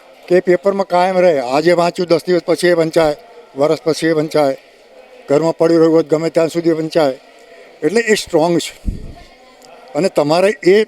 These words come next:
જે તમારી ફરજ છે કે ધર્મ છે, જે કંઈ ગણીએ, એ બધી એ રીતે ઈમાનદારીથી વર્તવો જોઈએ. કોઈના દબાવમાં આવીને લખવું કે કોઈની દાદાગીરીથી વશ થઈને લખવું,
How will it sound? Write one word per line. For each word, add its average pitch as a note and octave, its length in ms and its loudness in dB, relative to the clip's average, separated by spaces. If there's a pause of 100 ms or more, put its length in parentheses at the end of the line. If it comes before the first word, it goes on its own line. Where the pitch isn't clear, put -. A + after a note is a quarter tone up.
(1600)
જે D#3 140 2
તમારી D#3+ 340 0
ફરજ D3 340 0
છે D3+ 140 0
કે D3 80 2
ધર્મ C3+ 260 2
છે, C#3 140 -4
જે C3 180 2
કંઈ C3+ 180 -4
ગણીએ, C#3+ 300 0 (420)
એ E3 120 4
બધી E3+ 180 2
એ E3 240 2
રીતે E3 180 -2
ઈમાનદારીથી D3 720 0 (1800)
વર્તવો C#3 340 2
જોઈએ. A2 160 0
કોઈના C#3 280 0
દબાવમાં C3 400 0
આવીને C#3 180 0
લખવું B2+ 360 -2 (680)
કે C3 60 -4
કોઈની C3 280 -4
દાદાગીરીથી B2+ 540 -4
વશ B2 220 -4
થઈને C3+ 200 -2
લખવું, B2 360 -2